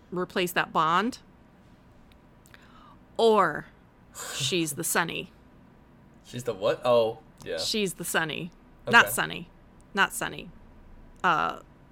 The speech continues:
Speaker 1: the traitor from The Godfather. What's the brother's name?
Speaker 2: Oh my gosh. Um,
Speaker 1: Not Sonny. Sonny is the James Caan. Um,
Speaker 2: I don't
Speaker 1: what the
Speaker 2: remember.
Speaker 1: hell's his name?
Speaker 2: I don't remember. I'm never gonna remember.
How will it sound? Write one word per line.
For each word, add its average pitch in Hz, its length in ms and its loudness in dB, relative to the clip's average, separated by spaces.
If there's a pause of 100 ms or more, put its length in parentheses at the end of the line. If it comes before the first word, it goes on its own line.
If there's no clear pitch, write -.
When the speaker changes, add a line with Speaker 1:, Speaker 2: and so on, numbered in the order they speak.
(160)
Speaker 1:
the 220 100 -2
traitor 156 440 0 (240)
from 185 140 -4
The 175 60 -4
Godfather. 170 600 -6
What's 180 200 -10
the 175 80 -10
brother's 160 300 -6
name? - 260 -10 (600)
Speaker 2:
Oh 123 140 -2
my 98 120 -8
gosh. - 460 -6 (100)
Um, 120 320 -6 (480)
Speaker 1:
Not 196 260 2
Sonny. - 340 -10
Sonny 185 320 -4
is 165 140 -6
the 147 200 -8 (600)
James 156 240 -6
Caan. 151 300 -6 (120)
Um, 175 460 0
Speaker 2:
I 131 120 -6
don't 127 140 -2
Speaker 1:
what 117 100 -8
the 120 80 -4
Speaker 2:
remember. 123 240 -2
Speaker 1:
hell's 254 220 -2
his 240 180 -4
name? 208 280 0
Speaker 2:
I 131 120 -2
don't 120 220 -2
remember. 113 360 -4
I'm 120 100 0
never 117 220 -4
gonna 113 180 -8
remember. 110 460 -8